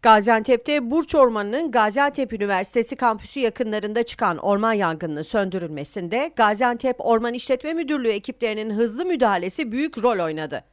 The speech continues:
Yangın ihbarının alınmasının ardından harekete geçen ekipler ihbardan yedi dakika sonra yangına ilk müdahaleyi yaptı.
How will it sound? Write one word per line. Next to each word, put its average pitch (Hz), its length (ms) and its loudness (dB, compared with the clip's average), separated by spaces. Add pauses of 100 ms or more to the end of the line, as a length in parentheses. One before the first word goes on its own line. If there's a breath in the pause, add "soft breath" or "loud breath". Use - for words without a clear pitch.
(220)
Yangın 277 420 0
ihbarının 190 400 0
alınmasının 214 560 -4
ardından 185 480 -2
harekete 233 400 -4
geçen 330 300 -6
ekipler 311 520 -6
ihbardan 269 500 2
yedi 254 380 -4
dakika 262 400 -2
sonra 214 320 -2
yangına 226 580 -2
ilk 320 320 -8
müdahaleyi 214 560 -2
yaptı. 170 460 -4